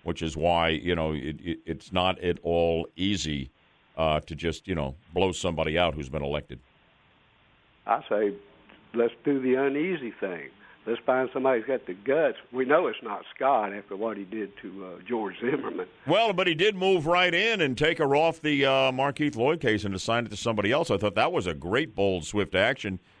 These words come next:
Speaker 1: I praised him for that. I think he has the power to suspend Ayala. I'd at least like to see him do that, wouldn't you, Ben?
Speaker 2: Oh, yeah, absolutely.
Speaker 1: Yeah, well, let's not give up on the governor yet. Maybe he will do it. We'll see.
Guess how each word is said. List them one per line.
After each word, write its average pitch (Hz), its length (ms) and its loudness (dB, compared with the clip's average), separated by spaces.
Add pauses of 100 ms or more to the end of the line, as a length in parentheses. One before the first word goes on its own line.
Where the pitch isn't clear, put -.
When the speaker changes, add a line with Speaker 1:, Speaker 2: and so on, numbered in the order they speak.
(120)
Speaker 1:
I 160 140 2
praised 160 480 -2
him 104 140 -2
for 87 160 -2
that. 139 340 4 (260)
I 117 120 4
think 185 140 0
he 165 140 4
has 143 240 2
the 110 80 2
power 139 400 2
to 110 160 0
suspend 139 720 -2
Ayala. 78 420 4
I'd 90 180 2
at 82 120 -6
least 147 260 -6
like 90 220 0
to 80 80 -12
see 95 160 -4
him 87 120 -2
do 90 180 0
that, 117 220 2
wouldn't 92 280 -6
you, 107 100 -2
Ben? 127 260 -2 (540)
Speaker 2:
Oh, 143 140 4
yeah, 113 240 2
absolutely. 107 640 -4 (260)
Speaker 1:
Yeah, 95 160 -2
well, 117 200 -2
let's 220 160 -6
not 143 120 -2
give 135 140 2
up 127 160 0
on 104 80 -2
the 95 60 -2
governor 92 280 0
yet. 73 240 -2
Maybe 87 240 0
he 87 100 0
will 82 180 -4
do 78 200 -2
it. - 140 -8 (380)
We'll 90 160 2
see. 73 420 -4